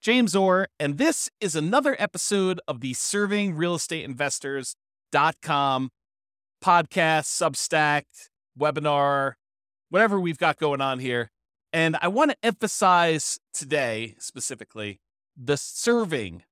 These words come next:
part of serving real estate investors dot com. That was very deliberate choice on my part. It's, it's about serving, providing value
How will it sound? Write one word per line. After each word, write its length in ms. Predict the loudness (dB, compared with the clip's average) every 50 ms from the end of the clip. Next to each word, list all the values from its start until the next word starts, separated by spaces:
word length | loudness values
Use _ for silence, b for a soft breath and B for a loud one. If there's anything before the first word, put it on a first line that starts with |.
| _ -10
part 320 | -4 -4 -2 -2 -4 -8 _ -8
of 260 | -6 -6 -6 -6 -6 -8
serving 360 | -6 -4 -4 -4 -6 -8 -8
real 100 | -8 -8
estate 200 | -8 -8 -8 -10
investors 380 | -10 -10 -10 -10 -10 -12 -12
dot 160 | -10 -12 -12 -10
com. 200 | -10 -10 -10 -12 _ _ _ -2
That 100 | 0 0
was 160 | 2 0 0 -2
very 380 | 0 2 4 4 4 2 0
deliberate 500 | -2 -4 -6 -4 -4 -4 -4 -6 -8 -10
choice 320 | -10 -10 -8 -8 -8 -8 -8
on 80 | -10
my 80 | -10 -12
part. 280 | -12 -10 -10 -10 -10 -10
It's, 260 | -10 -8 -6 -8 -8 -10 _ _ _ _ _
it's 200 | -4 -2 -2 0
about 600 | -2 -2 2 2 4 4 4 2 0 -2 -6 -12 -12 _ _ _ _ _ -16
serving, 800 | -12 -8 -4 0 2 2 4 2 2 0 -4 -6 -6 -10 -12 -14 _ _ _ _ _ _ _ _ _ _ _ _ _ _ -10
providing 580 | -4 -4 -2 2 4 4 4 4 4 2 0 0
value 720 | 0 2 4 4 4 4 2 0 -2 -4 -4 -4 -6 -8